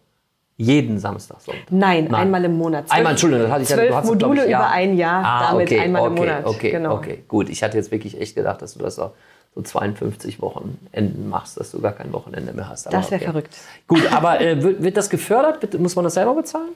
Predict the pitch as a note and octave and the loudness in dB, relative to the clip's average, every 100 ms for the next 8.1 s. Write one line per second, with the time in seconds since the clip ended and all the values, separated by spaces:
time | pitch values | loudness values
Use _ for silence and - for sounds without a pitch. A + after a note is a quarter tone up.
0 | - _ _ _ _ - F#3+ G3 F#3 G3 | -16 _ _ _ _ 2 4 4 4 2
1 | F#3 F#3 F#3+ F#3 G#3+ G#3+ F#3+ F#3 F#3 E3+ | 2 2 0 2 0 0 0 -2 -4 -2
2 | E3+ E3+ D#3+ - E3 F#3+ A#3+ G#3 D3+ E3 | 0 0 -2 -2 0 2 0 0 0 0
3 | G3+ - E3 D#3+ E3 D#3+ D#3+ D#3+ D#3+ - | -2 -4 -6 -8 -6 -6 -4 -6 -8 -4
4 | D#3+ E3 D#3+ - E3 E3+ D#3+ E3 F#3 G#3 | 0 0 -2 -2 0 0 -2 -4 0 2
5 | A#3+ A#3 A#3 - - _ D#3 G3 G3+ G3+ | 4 2 0 -8 -20 _ -2 -2 2 0
6 | F#3 D#3+ E3 G3+ G3 E3 D#3+ F#3+ F#3+ F#3 | 2 0 2 0 0 -6 -2 0 0 -2
7 | - - - D#3+ D#3+ - - C3 - - | -8 -4 -2 0 -2 -8 -8 -6 -6 -8